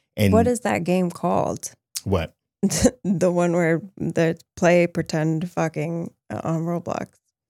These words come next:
Speaker 2: 'Cause I need to find out.
Speaker 1: Ironically, it's called Squid Game. <laughs> No, no, I don't know.
Speaker 2: <laughs>
Speaker 1: I don't know. I don't know.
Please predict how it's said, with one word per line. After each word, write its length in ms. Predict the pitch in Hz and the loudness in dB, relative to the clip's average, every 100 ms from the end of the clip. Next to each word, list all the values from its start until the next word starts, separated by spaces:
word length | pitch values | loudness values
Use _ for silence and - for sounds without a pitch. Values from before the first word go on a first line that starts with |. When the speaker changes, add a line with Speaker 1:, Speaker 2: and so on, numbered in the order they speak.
| _ _ | _ _
Speaker 2:
'Cause 140 | 165 180 | -2 0
I 120 | 185 | 2
need 180 | 180 170 | 0 -2
to 60 | |
find 260 | - 170 - | -4 -6 -6
out. 220 | - - | -8 -2
Speaker 1:
Ironically, 640 | 107 101 101 98 92 95 87 | 4 6 6 4 2 0 -2
it's 120 | - | -2
called 420 | - 87 85 82 - _ - | 0 0 0 -6 -12 _ -10
Squid 280 | - 87 71 | -4 -4 -4
Game. 300 | 87 98 - _ _ _ _ - | -6 -8 -10 _ _ _ _ 6
<laughs> 0 | 214 233 | 6 8
No, 320 | 277 - 269 254 226 - 226 | 8 8 6 6 4 2 0
no, 220 | - 196 - 226 - - | 2 2 6 6 4 4
I 200 | 113 349 | 2 4
don't 120 | - | 2
know. 160 | 214 202 | 2 2
Speaker 2:
<laughs> 600 | - 247 233 - 214 - - | 2 4 4 2 2 2 2
Speaker 1:
I 120 | 95 | 2
don't 180 | 95 90 | 4 2
know. 220 | 90 87 - | -2 -6 -6
I 120 | 95 | -6
don't 140 | 95 | -6
know. 160 | 95 | -6